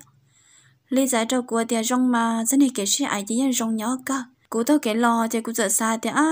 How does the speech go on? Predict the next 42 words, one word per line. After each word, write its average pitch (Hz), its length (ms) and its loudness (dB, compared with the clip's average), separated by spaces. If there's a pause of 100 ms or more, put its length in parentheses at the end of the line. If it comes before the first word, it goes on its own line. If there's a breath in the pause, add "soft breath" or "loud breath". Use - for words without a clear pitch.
chè 240 100 -2
của 226 180 -6
chẳng 220 180 -2
mất 285 140 0
khe 269 180 0
Ly 233 280 0
thia. 277 220 -4 (760 soft breath)
Ê 247 140 2
Ly 277 160 6
nè 285 140 8
đã 277 120 2
đài 294 400 2
trả 208 160 0
lìa 247 240 0
cho 302 160 0
một 254 180 2
thả 240 160 -2
trâu 240 180 -2
của 226 160 -6
chó 214 200 -2
phong 294 140 4
dư 294 200 2
thia, 294 400 0
Ly 262 220 2
khe 247 160 -2
trâu 233 160 -4
của 214 160 -10
nè. 220 200 -8 (840 soft breath)
Chè 247 120 4
của 240 120 0
sợ 226 180 2
tí 285 180 4
lòng 262 180 6
trâu 240 140 -2
cá 269 160 2
mù, 233 460 2
chè 214 100 -4
của 202 160 -2
trâu 247 120 0
lìa 247 240 0
tia 220 180 -4
Ly. 233 320 0